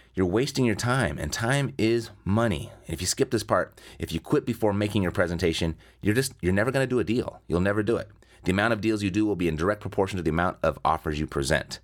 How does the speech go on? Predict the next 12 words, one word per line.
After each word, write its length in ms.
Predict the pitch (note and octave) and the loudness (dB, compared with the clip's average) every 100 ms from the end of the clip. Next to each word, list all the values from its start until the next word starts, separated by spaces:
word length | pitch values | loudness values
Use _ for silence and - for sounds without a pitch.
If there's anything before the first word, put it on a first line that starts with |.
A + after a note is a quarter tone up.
| - - - - | -20 -20 -20 -2
But 240 | B2+ - - - | 0 0 -8 -4
when 140 | D#2+ | -2
you 80 | D#2 | 0
get 140 | F2+ | 0
this 100 | F#2 | -2
part 220 | - F2 - | -2 -4 -2
right, 380 | D2+ A#2+ D#3 - _ | 0 0 0 -6 _
you 280 | C3+ A2+ - | -2 0 0
get 300 | - D3+ - - | 0 0 -2 0
more 440 | F2+ A#2 D3 D#3 - | 2 4 2 -2 -4
contracts 580 | A2 G2 F#2+ G#2+ G#2+ - | 0 0 2 0 -2 -10
signed, 640 | - - G2+ G2 D#2 C#2+ | -10 0 2 2 0 -6